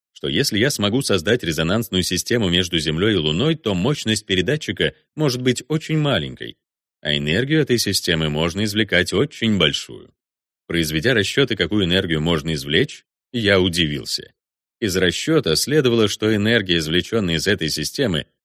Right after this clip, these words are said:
достаточно, чтобы полностью разрушить большой город. Тогда я впервые понял, что моя система может быть опасной для человечества.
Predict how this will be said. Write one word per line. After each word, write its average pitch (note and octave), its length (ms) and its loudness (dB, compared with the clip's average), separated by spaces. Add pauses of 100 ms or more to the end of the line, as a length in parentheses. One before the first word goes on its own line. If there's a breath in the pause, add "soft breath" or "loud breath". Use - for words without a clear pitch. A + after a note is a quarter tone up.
(160)
достаточно, A#2+ 800 0
чтобы A#2+ 280 0
полностью G2 580 2
разрушить F#2+ 480 0
большой F2+ 400 0
город. C#2+ 380 -8 (720)
Тогда C#2+ 340 0
я G2+ 120 4
впервые G2 380 2
понял, G#2 320 0
что D2+ 200 -6
моя D#2 220 2
система A2 480 2
может G2 300 2
быть G2+ 180 0
опасной F#2+ 480 2
для E2 160 2
человечества. C#2 880 -4